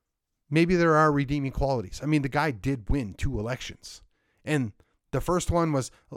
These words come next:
pretty tight, but the second one wasn't even close.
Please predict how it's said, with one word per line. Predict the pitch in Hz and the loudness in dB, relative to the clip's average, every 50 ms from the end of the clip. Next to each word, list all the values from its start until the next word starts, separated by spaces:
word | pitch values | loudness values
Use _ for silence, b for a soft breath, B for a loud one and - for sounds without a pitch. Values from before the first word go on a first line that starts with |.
| - _ _ _ _ _ _ | -18 _ _ _ _ _ _
pretty | - - 147 139 | 4 4 4 4
tight, | 123 - 160 170 175 165 - | 2 2 4 4 4 0 -2
but | 139 117 | -4 -2
the | 123 123 113 | -2 -6 -4
second | - - 185 - - 165 | 0 0 -2 0 0 0
one | 143 143 143 139 131 _ - | 0 0 -2 -2 -6 _ -16
wasn't | - 120 147 156 139 147 | -10 -6 -6 -4 -2 -2
even | 139 117 113 | -2 -2 -2
close. | 113 - 156 160 170 - - - - - - | -4 -6 -8 -8 -10 -10 -12 -14 -16 -16 -18